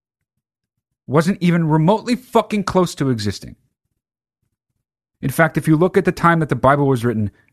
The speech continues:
and now, and you had 'em on, like, a, uh, to draw a diagram, it was, like, on one side there was a point, and it's when the Bible was written, and then on another side there's a point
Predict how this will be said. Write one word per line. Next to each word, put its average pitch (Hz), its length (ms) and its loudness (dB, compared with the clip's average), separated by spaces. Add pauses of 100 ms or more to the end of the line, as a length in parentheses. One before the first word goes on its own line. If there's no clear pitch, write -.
(240)
and 120 220 -2
now, 110 400 -4 (1400)
and 127 120 2
you 123 120 2
had 127 180 2
'em 123 80 0
on, 123 160 2
like, 104 220 -2
a, 101 60 0
uh, 95 420 -4
to 107 120 -8
draw 110 220 2
a 101 60 0
diagram, 101 500 0
it 95 40 -4
was, 92 180 -6
like, 92 140 -6
on 98 140 -4
one 113 160 -2
side 107 400 -2 (280)
there 104 100 0
was 101 80 -2
a 98 60 -4
point, 101 340 -4 (300)
and 95 440 -4
it's 98 320 -8
when 98 140 -4
the 95 60 -4
Bible 104 200 0
was 101 140 -2
written, 104 240 -4 (180)
and 104 140 -4
then 104 80 -2
on 101 60 -2
another 104 200 -2
side 104 220 -2
there's 98 120 -4
a 98 40 -6
point 104 360 -6